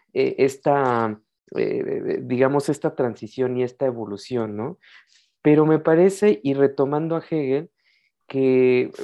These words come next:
Hegel hablaba justo, ¿no? De tesis, antítesis y síntesis, pues no hay ninguno de los tres elementos. O sea, hay puras pinches insultos y puras pinches chingaderas, y esto nos ha llevado a una destrucción, ¿no?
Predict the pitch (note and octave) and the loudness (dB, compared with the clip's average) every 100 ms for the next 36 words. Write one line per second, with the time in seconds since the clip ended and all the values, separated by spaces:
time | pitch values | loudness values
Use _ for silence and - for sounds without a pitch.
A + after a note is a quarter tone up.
0 | - - - - - B2 C3 C#3 A2+ A#2 | -16 -18 -16 -16 -10 -4 0 2 2 2
1 | B2+ B2 C3 - A2+ A2+ C#3 A2 F#2+ _ | 2 0 -6 -8 -8 -4 -4 -4 -8 _
2 | _ A#2+ C3+ C3+ C3+ G#2+ G#2+ B2+ C#3+ C3 | _ -2 -2 -2 -6 -8 -8 -6 -4 -4
3 | A2 G#2 C3 C3 C3 B2+ E3 _ _ _ | -6 -6 -6 -4 -2 -2 -4 _ _ _
4 | _ A#2+ A#2 D3+ F3+ F3 C3 C#3 F3 C#3+ | _ -2 2 4 4 2 0 0 0 0
5 | G#2 - D3+ D#3+ C3+ G#2+ C3 E3 G#2 - | 0 -4 -6 -6 -6 -6 -8 -8 -14 -16
6 | _ _ _ _ - A2+ - A#2+ - _ | _ _ _ _ -8 -8 -4 -8 -8 _
7 | _ C3+ C#3+ E3 D3+ - D3 D3 C3+ C#3 | _ 2 4 4 0 -6 -8 -8 -8 -6
8 | B2+ C#3+ C3+ C#3+ C3 - C3 C3 B2+ B2+ | -2 -2 0 -4 -4 -4 -4 -4 -6 -8
9 | - C3+ C#3 C#3 D3+ - _ _ _ _ | -8 -4 0 2 0 -6 _ _ _ _
10 | C#3+ D3+ E3 - _ _ _ _ - C3 | -2 0 -2 -6 _ _ _ _ -4 -4
11 | - D#3+ C#3+ - C3 C3 B2 A#2+ C3 C3+ | -2 -2 0 0 2 2 2 0 0 -2
12 | A#2+ G2+ - A2 - - E3 A2+ G#2 D#3+ | -4 -6 -10 -18 -10 -2 0 0 -2 -6
13 | G#3 | -8